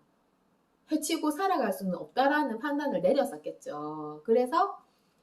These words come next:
아주 더디게 변화가 됐겠지만 그러한 상황에서 내가 다시 한번 또 노력하고 다시 한번 노력하고 그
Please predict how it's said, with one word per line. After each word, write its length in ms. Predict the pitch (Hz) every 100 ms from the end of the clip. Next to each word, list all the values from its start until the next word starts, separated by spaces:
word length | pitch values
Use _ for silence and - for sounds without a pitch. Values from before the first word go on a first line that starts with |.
| _
아주 640 | - - 453 339 330 330 320 -
더디게 1080 | 254 349 311 196 185 190 190 185 165 151 -
변화가 420 | 190 208 240 247
됐겠지만 720 | 262 262 240 190 185 254 330 - _ _ _ _
그러한 420 | - 262 302 277 277
상황에서 800 | 330 330 330 226 226 339 381 - _
내가 540 | 185 180 208 226 240 - _
다시 260 | 254 285
한번 280 | 214 175 170
또 100 | 170
노력하고 600 | 175 214 185 165 151 - _ _
다시 280 | 240 285 277
한번 280 | 202 165
노력하고 560 | 170 185 185 165 - 156 _ _ _ _ _
그 380 | 254 269 277